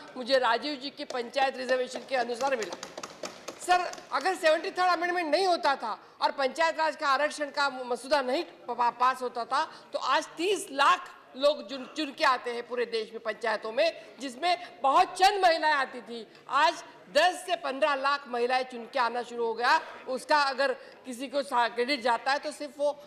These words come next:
राजीव गांधी जी को जाता है। और उसके, उसी मुद्दे को आगे बढ़ा के हमारे नेता, हमारी लीडर, हमारी,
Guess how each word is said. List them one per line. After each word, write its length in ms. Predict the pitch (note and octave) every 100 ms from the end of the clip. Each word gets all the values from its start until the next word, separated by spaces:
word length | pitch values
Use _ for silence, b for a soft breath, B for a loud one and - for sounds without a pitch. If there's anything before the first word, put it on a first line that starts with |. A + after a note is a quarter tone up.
| -
राजीव 320 | A#3+ B3 F4
गांधी 260 | C#4+ B3+ A#3+
जी 120 | G#3+
को 140 | A3+
जाता 300 | G#3+ G3+ G3+
है। 200 | G#3+ G#3 - - B B -
और 140 | E4
उसके, 300 | D#4+ - -
उसी 260 | B4 D4 G4
मुद्दे 320 | F4+ E4 E4
को 120 | E4
आगे 340 | D#4+ C#4 C4+
बढ़ा 280 | C#4 C4 C4+
के 220 | C#4 B3+ A3+ B B
हमारे 300 | B3+ D4 D#4
नेता, 300 | D#4 C#4+ C#4+
हमारी 460 | F4 E4+ C#4 C#4 C4+
लीडर, 280 | B3+ C4+ D#4
हमारी, 460 | C#4 C4 C4+ C4